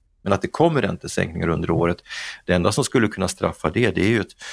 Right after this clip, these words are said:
någon typ av omvärldshändelse som driver upp inflationen igen. Och då får vi väl, det får vi, vi väl verkligen inte hoppas.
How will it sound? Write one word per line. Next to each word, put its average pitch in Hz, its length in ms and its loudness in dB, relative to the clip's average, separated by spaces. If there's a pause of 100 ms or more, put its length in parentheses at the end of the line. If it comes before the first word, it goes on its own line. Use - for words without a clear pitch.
(200)
någon 95 460 2
typ 95 260 -2
av 90 100 0
omvärldshändelse 80 840 -2
som 80 160 -2
driver 85 280 0
upp 139 220 0
inflationen 90 600 -6
igen. - 180 -14
Och 87 60 -14
då 92 100 -8
får 117 160 0
vi 98 80 -2
väl, 90 240 0
det 101 100 -2
får 123 160 2
vi, 95 180 2 (220)
vi 90 140 0
väl 87 180 2
verkligen 123 420 0
inte 87 200 -4
hoppas. - 640 -8